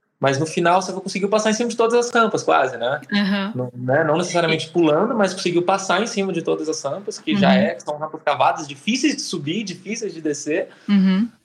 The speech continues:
Speaker 1: É, e eu acho que pra técnica de pilotagem isso é muito importante,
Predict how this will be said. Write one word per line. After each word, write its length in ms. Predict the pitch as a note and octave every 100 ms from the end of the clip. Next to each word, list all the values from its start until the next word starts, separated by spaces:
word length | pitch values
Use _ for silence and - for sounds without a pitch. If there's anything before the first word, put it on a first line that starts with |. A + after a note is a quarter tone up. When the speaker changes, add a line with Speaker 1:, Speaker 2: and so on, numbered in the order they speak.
| _ _ -
Speaker 1:
É, 580 | C3+ C3+ C3+ C3+ B2 -
e 80 | F3
eu 120 | E3
acho 320 | F#3 A#3 -
que 340 | F#3+ F#3 F3+ - _ -
pra 180 | F3
técnica 380 | F3+ E3+ D#3+ D3
de 100 | C3
pilotagem 400 | C3+ C3 C3+ C3
isso 120 | C3
é 40 | C3
muito 380 | B2+ C3 C3 B2+
importante, 640 | A#2+ A#2 A2 G#2+ - -